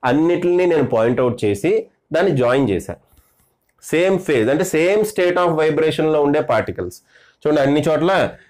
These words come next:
నేను మ్యాక్సిమం యాంప్లిట్యూడ్ తీసుకొని దాన్ని నేను ప-, రౌండ్ ఆఫ్ చేస్తే నాకేమొచ్చిందమ్మా? ఒక సర్కిల్ వచ్చింది. దాన్ని నేను త్రీ డైమెన్షనల్‌లో ఊహించుకుంటే ఒక స్పియర్ అంటాం దాన్ని. దీన్నే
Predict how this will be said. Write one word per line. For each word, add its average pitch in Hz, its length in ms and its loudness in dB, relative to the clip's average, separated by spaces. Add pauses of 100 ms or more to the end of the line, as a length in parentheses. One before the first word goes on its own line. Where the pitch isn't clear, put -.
(120)
నేను 147 200 2
మ్యాక్సిమం 131 360 2
యాంప్లిట్యూడ్ 139 460 0
తీసుకొని 139 640 0 (380)
దాన్ని 156 240 2
నేను 147 200 0
ప-, 131 60 0
రౌండ్ 123 340 2
ఆఫ్ - 220 -2
చేస్తే 101 560 -2 (180)
నాకేమొచ్చిందమ్మా? 151 720 0
ఒక 226 260 -2 (200)
సర్కిల్ 143 420 -2
వచ్చింది. 85 380 -8 (1080)
దాన్ని 175 220 2
నేను 180 100 0
త్రీ 175 180 2
డైమెన్షనల్‌లో 190 560 0
ఊహించుకుంటే 139 760 0 (260)
ఒక 139 140 -2
స్పియర్ 135 380 0
అంటాం 87 300 -2
దాన్ని. 85 200 -10 (1080)
దీన్నే 123 580 0